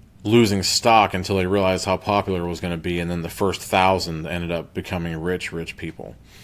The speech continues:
But the strange thing about Rope, and there's nothing that can be done about it, really, because, I mean, at what point, who do you blame when you have twelve people that are sharing the same consciousness?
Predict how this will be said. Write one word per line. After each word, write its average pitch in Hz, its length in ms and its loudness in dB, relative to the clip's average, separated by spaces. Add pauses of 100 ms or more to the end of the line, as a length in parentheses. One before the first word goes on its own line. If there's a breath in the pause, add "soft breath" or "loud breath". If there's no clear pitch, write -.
(520 loud breath)
But 87 300 -4 (400 loud breath)
the 98 60 -6
strange 190 340 4
thing 180 140 2
about 135 160 6
Rope, 113 500 4 (1000 loud breath)
and 95 160 0
there's 92 180 -2
nothing 104 300 2
that 90 120 -4
can 92 80 -4
be 85 80 -4
done 104 240 2
about 82 260 -2
it, 76 60 -6
really, 87 380 -2 (440 loud breath)
because, 90 420 -2
I 92 40 -2
mean, 87 240 -2
at 90 160 -4
what 98 240 2
point, 95 400 -4
who 123 280 6
do 113 80 2
you 104 140 0
blame 104 540 0 (420 loud breath)
when 107 120 0
you 101 100 2
have 95 240 2
twelve 113 340 2
people 98 360 -2
that 82 100 -2
are 85 40 -6
sharing 101 340 -2
the 90 60 -4
same 90 280 -2
consciousness? 85 800 -8